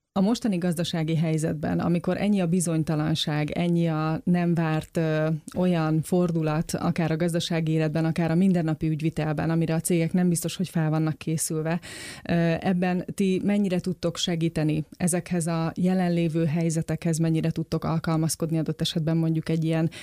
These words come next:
tehetségprogram vagy képzés folyamán, illetve ti mit tapasztaltok a saját cégeitekkel kapcsolatban, akik partnerségben állnak veletek, milyenek a visszajelzések?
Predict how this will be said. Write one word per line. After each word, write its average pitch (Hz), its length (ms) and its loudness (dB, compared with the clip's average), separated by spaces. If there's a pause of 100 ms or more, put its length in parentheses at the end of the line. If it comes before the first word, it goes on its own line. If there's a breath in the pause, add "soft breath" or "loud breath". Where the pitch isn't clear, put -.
tehetségprogram 165 800 0
vagy 151 160 -2
képzés 160 440 -2
folyamán, 180 580 0 (380 loud breath)
illetve 180 640 0
ti 208 140 2
mit 196 240 0
tapasztaltok 160 760 -2
a 165 40 -2
saját 156 360 0
cégeitekkel 151 1080 -2
kapcsolatban, 160 500 -2
akik 165 200 -2
partnerségben 160 680 -2
állnak 151 300 0
veletek, 156 340 -2
milyenek 160 320 0
a 143 40 -2
visszajelzések? 156 880 -4